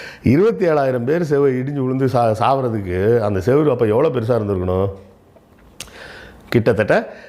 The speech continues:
சீன பெருஞ்சுவர் அளவுக்கு பெருசா இருந்திருக்கணும். அப்போ கூட அந்த ச-, இருபத்தி ஏழாயிரம் பேர் அந்த செவுத்து மே-, இடிஞ்சு விழுந்து சாவணும்னா எல்லாரும் வயசு, வரிசையா செவுத்து பக்கத்துலயே நிக்கணும். செவுத்து விட்டு தள்ளி நின்னா கூட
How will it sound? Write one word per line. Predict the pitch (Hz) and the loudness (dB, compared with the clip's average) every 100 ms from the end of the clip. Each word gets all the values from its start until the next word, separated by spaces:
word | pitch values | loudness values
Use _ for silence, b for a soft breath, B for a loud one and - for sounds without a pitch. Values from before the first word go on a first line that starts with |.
| B _ | B _
சீன | - 180 208 | -2 2 2
பெருஞ்சுவர் | 156 147 131 123 117 | 2 0 0 0 2
அளவுக்கு | 113 156 156 139 | 2 0 0 -2
பெருசா | 127 131 | 0 0
இருந்திருக்கணும். | 117 104 98 - - - _ _ B B B | 0 -2 -4 -8 -20 -20 _ _ B B B
அப்போ | - - - | -2 -2 2
கூட | 151 151 185 | 2 4 2
அந்த | 160 143 135 120 | 2 2 0 0
ச-, | 117 110 110 | -2 -2 0
இருபத்தி | 127 160 156 | 0 0 2
ஏழாயிரம் | 147 139 131 | 2 2 2
பேர் | 131 156 | 0 0
அந்த | 147 | 0
செவுத்து | 131 143 139 | 0 0 0
மே-, | 135 127 | 2 2
இடிஞ்சு | 123 135 139 | 2 0 0
விழுந்து | 135 131 120 | 0 0 0
சாவணும்னா | 127 139 117 123 208 - B B B | 2 2 0 0 -2 -6 B B B
எல்லாரும் | 104 117 147 160 170 180 190 | 2 4 4 4 2 0 -2
வயசு, | 143 156 156 | -2 -2 -4
வரிசையா | 120 139 175 - 190 190 | -4 -4 -4 -2 -2 2
செவுத்து | 190 190 | 0 0
பக்கத்துலயே | 151 151 165 170 | -2 -2 0 0
நிக்கணும். | 143 156 131 - B B B _ - - - | 2 0 -2 -6 B B B _ -20 -8 0
செவுத்து | 180 - | 2 2
விட்டு | 139 131 | -2 0
தள்ளி | - 196 | 0 2
நின்னா | 185 165 160 | 2 2 2
கூட | 147 196 | 2 0